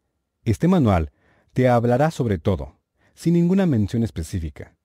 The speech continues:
de ti mismo, tu familia y tus amigos,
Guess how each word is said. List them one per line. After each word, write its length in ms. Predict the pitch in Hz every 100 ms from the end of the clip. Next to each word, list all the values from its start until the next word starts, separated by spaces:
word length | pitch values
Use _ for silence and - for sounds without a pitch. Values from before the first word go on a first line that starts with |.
| _
de 180 | 104 87
ti 140 | -
mismo, 440 | 95 135 113 139 - _ _ -
tu 100 | 151
familia 360 | 151 113 110
y 40 | 104
tus 180 | 87 78
amigos, 540 | 71 76 - - _